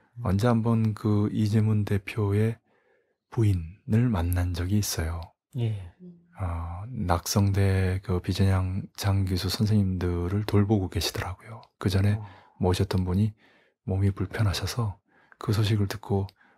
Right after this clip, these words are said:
Speaker 1: 와서 보살펴주고 계셨는데, 어, 아주 인상적인 그 여러 가지 이야기를 들었습니다. 언제 계기가 되면,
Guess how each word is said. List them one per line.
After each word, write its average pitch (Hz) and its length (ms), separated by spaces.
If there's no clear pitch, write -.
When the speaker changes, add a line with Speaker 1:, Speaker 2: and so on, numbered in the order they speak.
Speaker 1:
와서 92 560
보살펴주고 95 960
계셨는데, 85 760
어, 85 460
아주 107 260
인상적인 95 680
그 90 320
여러 85 180
가지 87 220
이야기를 82 480
들었습니다. 92 760
언제 92 260
계기가 98 360
되면, 92 640